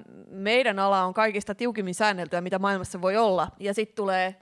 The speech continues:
tiedeuskovainen ja sanoo, että minä uskon tieteeseen ja tiede on aina oikeassa ja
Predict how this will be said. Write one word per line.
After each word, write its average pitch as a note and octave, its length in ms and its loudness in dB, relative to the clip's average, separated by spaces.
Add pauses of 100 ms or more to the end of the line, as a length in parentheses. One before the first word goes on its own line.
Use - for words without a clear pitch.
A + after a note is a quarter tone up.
(160)
tiedeuskovainen G#3 800 0
ja F#3+ 60 -2
sanoo, G3 280 0
että F3+ 160 -4
minä C#4+ 240 -2
uskon G3 300 -4
tieteeseen F#3 720 -2
ja F#3 60 -6
tiede A3 300 0
on F#3 100 -2
aina G#3 200 0
oikeassa A3 580 0
ja F3+ 120 0